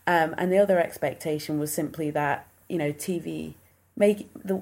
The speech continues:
the way we watch T V's changed. So T V's come a long way since then. And obviously when I was going back to watch The X-Files, I was doing so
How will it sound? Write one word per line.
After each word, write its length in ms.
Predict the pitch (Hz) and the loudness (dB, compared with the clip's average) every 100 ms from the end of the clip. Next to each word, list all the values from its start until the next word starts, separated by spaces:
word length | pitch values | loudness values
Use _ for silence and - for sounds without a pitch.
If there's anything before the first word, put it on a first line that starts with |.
| - | -4
the 80 | 214 | 2
way 160 | 220 214 | 4 6
we 100 | 190 | 4
watch 200 | 170 - | 2 0
T 120 | 165 | -4
V's 220 | 151 151 | -4 -4
changed. 280 | 139 139 147 | -4 -6 -6
So 60 | 151 | -6
T 160 | 185 | -6
V's 160 | 165 151 | -6 -8
come 160 | 170 | -4
a 40 | 160 | -2
long 220 | 151 151 | -2 0
way 140 | 151 | 0
since 280 | 147 147 - | -2 -6 -8
then. 260 | 147 143 147 | -6 -4 -4
And 100 | 151 | -4
obviously 260 | 151 165 | -6 -6
when 120 | 151 151 | -6 -6
I 60 | |
was 100 | 147 | -8
going 220 | 170 151 | -8 -6
back 220 | 151 160 - | -4 -4 -4
to 100 | 165 | -6
watch 180 | - - | -6 -6
The 60 | |
X-Files, 420 | 80 - 156 147 | -8 -6 -6 -6
I 60 | 151 | -6
was 100 | 151 | -8
doing 240 | 165 151 | -6 -8
so 300 | 151 156 143 | -6 -6 -6